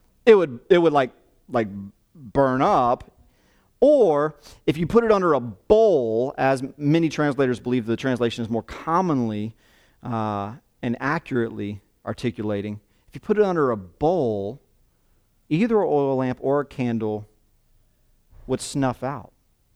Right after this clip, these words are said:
You remember the little snuffers,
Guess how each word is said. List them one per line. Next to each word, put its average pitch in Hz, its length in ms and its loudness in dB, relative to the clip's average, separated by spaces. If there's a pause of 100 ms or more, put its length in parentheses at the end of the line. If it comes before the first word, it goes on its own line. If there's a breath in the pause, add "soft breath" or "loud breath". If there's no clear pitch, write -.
(1700)
You 160 100 2
remember 185 240 0
the 175 80 2
little 170 220 2
snuffers, 170 960 -4